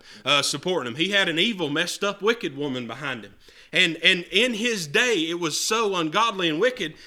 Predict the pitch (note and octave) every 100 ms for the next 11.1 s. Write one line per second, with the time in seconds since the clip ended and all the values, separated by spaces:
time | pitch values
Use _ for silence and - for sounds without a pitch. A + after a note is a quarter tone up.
0 | - D#3 G#3 E3+ F#3+ F3 A3 A#3+ A3 F#3
1 | C#3+ G#3 B3 G#3 G#3 F#3 E3+ E3+ E3+ D3+
2 | C#3+ D#3 C3+ B2+ - E3 B2+ G2 - -
3 | D3 G#3+ G#3 B3+ B3+ F3+ D#3+ G3+ - B3
4 | B3+ E3 - D#3 - C3+ C#3 A#2+ G2 -
5 | - G#3+ - A3 A3 E3 E3 G#3 D#3 G3
6 | C#4+ G#3+ E3+ D3 D3+ C#4 G3+ B2+ G#2 -
7 | - F#3 F#3 G3+ F#3 - F3+ D3 C3+ C3+
8 | F3 C#3 - C#3+ A#3 G3 F3+ E3+ - A#3+
9 | A#3 D3 D3+ F#3 E3 F#3 - A3 G3 D#3+
10 | B3+ A3 D#3+ D3+ C3+ C3+ - G3 F3 B2